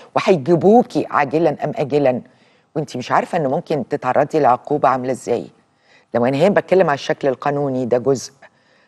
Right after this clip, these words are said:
لكن أنا كمان بتكلم على الشكل الإنساني. قلبك جابك إزاي وأنت بتصوري جثمان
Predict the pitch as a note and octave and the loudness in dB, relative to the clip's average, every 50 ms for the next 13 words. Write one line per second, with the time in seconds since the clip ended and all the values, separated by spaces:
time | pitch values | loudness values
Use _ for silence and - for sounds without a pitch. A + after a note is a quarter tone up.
0 | _ - - A2 - D3 C#3 B2+ C#3 C3 - C3+ C3 C#3 F3+ G3+ - C#3 - - | _ -12 -10 -6 -4 -2 -2 -2 -2 -2 -4 -4 -4 -2 -2 -2 -2 -2 -2 -2
1 | D#3 E3 D#3 B2+ A2 A2+ - - - - - C3+ A2+ - - - A2+ - - B2+ | -2 -2 -2 -4 -6 -8 -8 -8 -8 -4 -2 -4 -4 -2 -4 -6 -6 -4 -2 -2
2 | C#3 C#3+ D3 A#2+ F#2+ F#2 - _ _ _ _ _ _ _ _ _ _ _ - D3+ | -2 -2 -2 -4 -6 -8 -12 _ _ _ _ _ _ _ _ _ _ _ 0 0
3 | D#3 C#3+ G#2+ - A#2 - _ - - _ - A2 B2+ C#3 C#3+ A#2 - C3 - - | 0 0 -2 -4 -8 -8 _ -20 -20 _ -8 -2 -2 0 -2 -2 -6 -10 -10 -12
4 | - - C3 A2+ G2+ G2 G#2+ B2 C3 C#3 D3+ D#3 - - - A#2+ C3+ C#3+ C3 - | -12 -10 -8 -8 -8 -6 -4 -2 0 0 0 -2 -2 -6 -4 -4 -2 -2 -4 -6
5 | - B2+ G2+ G#2 - - - - C3+ B2 A2+ C#3 D#3 D#3+ D3+ - - _ _ _ | -8 -8 -8 -8 -10 -6 -2 -2 -2 0 0 0 0 0 0 -4 -4 _ _ _
6 | _ _ _ _ _ _ _ _ _ _ _ - A#2+ A#2 - - G#2+ C3 - - | _ _ _ _ _ _ _ _ _ _ _ -8 -8 -8 -6 -4 -4 -4 -4 -4
7 | - C3+ C#3 D3 D#3 D#3 D#3+ D3 | -4 -2 -2 0 0 0 -2 -4